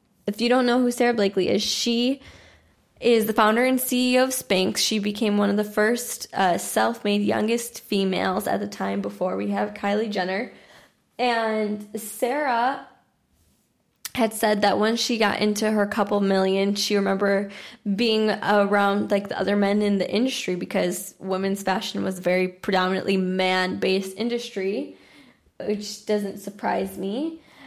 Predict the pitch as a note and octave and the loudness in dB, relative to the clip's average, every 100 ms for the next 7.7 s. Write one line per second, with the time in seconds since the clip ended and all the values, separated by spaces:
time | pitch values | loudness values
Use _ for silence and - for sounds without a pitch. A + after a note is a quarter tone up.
0 | - G#3 G#3 A3+ G#3+ G#3 G3+ - - B3+ | -12 -6 0 4 4 2 -2 -8 -4 -2
1 | B3 G#3 A#3+ - D4 B3 G#3+ A#3+ B3+ - | 0 0 -2 0 -2 0 0 0 -2 -4
2 | A3 A3 G#3+ G#3 G#3+ A3 - _ _ - | -2 -2 0 -2 -4 -6 -12 _ _ -6
3 | G#3+ G#3+ G#3+ G#3+ G#3 G#3 G#3 G#3 G3+ B3 | -2 0 2 0 0 2 2 2 2 2
4 | D4 D4+ D#4 D#4+ E4 E4 - - B3 B3 | 0 -2 0 0 0 -2 -10 -6 -4 -2
5 | B3 B3 B3 A#3+ A#3+ A#3+ A#3+ G#3+ G3 F#3 | -4 -6 -6 -4 -4 -6 -4 -4 -4 -4
6 | F#3 F#3+ G#3+ A3+ B3 A#3+ A#3 - A3 G3 | -6 -2 -2 0 -2 -2 -4 -4 -2 0
7 | G3 G3 G3+ - - - | 0 0 -2 -6 -6 -8